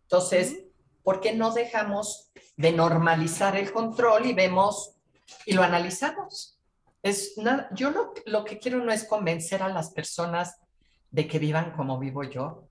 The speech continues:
Speaker 2: Ujú.
Speaker 1: cero. Pero sí me gusta poner una semillita de cuestionamiento personal, una semilla de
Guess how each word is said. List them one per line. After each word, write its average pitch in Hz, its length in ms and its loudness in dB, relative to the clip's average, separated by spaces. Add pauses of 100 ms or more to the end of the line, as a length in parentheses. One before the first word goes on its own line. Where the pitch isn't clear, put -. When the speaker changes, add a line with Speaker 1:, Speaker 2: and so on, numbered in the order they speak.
(120)
Speaker 2:
Ujú. 156 80 -16
Speaker 1:
cero. 175 680 -4 (380)
Pero 165 260 2
sí 196 260 -4
me 220 160 -4
gusta - 800 -6 (240)
poner 170 280 0
una 202 200 -4
semillita 147 1160 -6 (140)
de 151 200 -4
cuestionamiento 135 920 -6
personal, 127 600 -10 (340)
una 185 360 -2
semilla 156 720 -2 (100)
de 131 460 -4